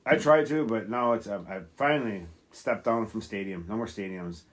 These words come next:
Uh, I am gonna get rid of the stock slash class, not for indoor,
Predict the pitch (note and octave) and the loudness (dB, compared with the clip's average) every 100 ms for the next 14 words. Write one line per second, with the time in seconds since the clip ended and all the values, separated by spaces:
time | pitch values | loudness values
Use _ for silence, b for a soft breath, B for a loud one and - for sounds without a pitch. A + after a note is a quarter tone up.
0 | b b _ - D2+ D2+ - G2+ A#2 B2+ | b b _ -18 -14 -14 -10 -4 -2 -2
1 | B2 A#2+ A#2 A2 A2 G#2+ - G#2 G2+ - | -2 -2 -2 -2 -2 -6 -4 -4 -4 -6
2 | - G#2 A2+ A2+ - A2 A2+ A2+ A2+ - | -4 0 0 -2 -4 -2 0 -2 -6 -16
3 | b b b - C3 E3+ - F3+ D3+ C3 | b b b -2 0 0 0 0 0 0
4 | A2+ A2 | 0 -2